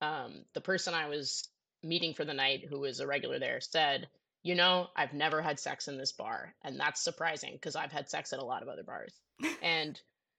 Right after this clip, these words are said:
Speaker 1: her point was that, um, that particular bar, and I think a lot of gay bars in general have had, and dyke bars especially, have had to be much more kind of strict and by the book because the police,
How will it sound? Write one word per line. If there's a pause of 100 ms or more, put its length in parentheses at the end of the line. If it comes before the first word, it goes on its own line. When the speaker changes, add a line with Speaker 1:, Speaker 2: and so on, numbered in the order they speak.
(260)
Speaker 1:
her
point
was
that, (580)
um, (160)
that
particular
bar,
and
I
think
a
lot
of (300)
gay
bars
in
general
have
had,
and
dyke
bars
especially,
have
had (160)
to (320)
be
much
more
kind
of
strict
and
by
the
book (160)
because (580)
the
police,